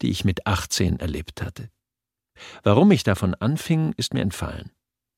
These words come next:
Es hatte sich einfach so ergeben. Jedenfalls handelte es sich, wie man sich leicht ausrechnen kann, um ein lange zurückliegendes Ereignis, um eine uralte Geschichte, die noch dazu keine Quintessenz hatte.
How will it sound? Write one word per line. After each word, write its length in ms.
Es 160
hatte 220
sich 240
einfach 220
so 180
ergeben. 460
Jedenfalls 560
handelte 420
es 200
sich, 420
wie 140
man 160
sich 260
leicht 320
ausrechnen 600
kann, 240
um 160
ein 260
lange 380
zurückliegendes 1000
Ereignis, 640
um 100
eine 180
uralte 640
Geschichte, 560
die 100
noch 240
dazu 400
keine 400
Quintessenz 880
hatte. 200